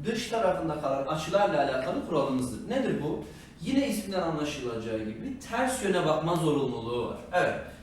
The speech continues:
Buradaki F açımıza bakıyoruz. F açısı, değil mi? Sola ve aşağıya doğru bakıyor. Aynı şekilde G açısı sağa ve yukarıya doğru bakıyor. Ve dikkat edin, ikisi de ne dedik? Yine dar açıdır. F ve G açısı dışarıda kalan zıt yönlü,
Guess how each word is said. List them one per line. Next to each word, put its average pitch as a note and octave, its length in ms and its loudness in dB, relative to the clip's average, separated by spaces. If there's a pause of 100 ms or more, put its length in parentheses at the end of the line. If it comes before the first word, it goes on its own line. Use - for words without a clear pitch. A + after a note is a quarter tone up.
(140)
Buradaki B3+ 340 0
F C#4 140 4
açımıza G#3 460 6
bakıyoruz. - 460 2
F A#3 80 0
açısı, - 640 2 (340)
değil D4 140 -2
mi? - 200 0
Sola - 380 2
ve A#3+ 100 4
aşağıya G#3+ 420 6
doğru B3 160 6
bakıyor. B3 380 4 (300)
Aynı A3+ 200 4
şekilde F#3 280 0
G D#3 200 2
açısı - 580 2 (180)
sağa - 520 4
ve G#3+ 60 4
yukarıya F3+ 420 2
doğru - 180 0
bakıyor. A2 300 -4 (400)
Ve G3 160 0
dikkat A#3 280 2
edin, F#3 360 2 (300)
ikisi G#3+ 300 -2
de A3 100 4
ne G#3+ 120 4
dedik? - 240 2
Yine A3+ 220 0
dar F3+ 180 8
açıdır. - 440 0 (1080)
F C#4+ 260 12
ve G#3+ 140 8
G C#4 180 8
açısı G#3 440 2
dışarıda F#3+ 480 6
kalan D3+ 520 6
zıt - 380 0
yönlü, B2+ 380 4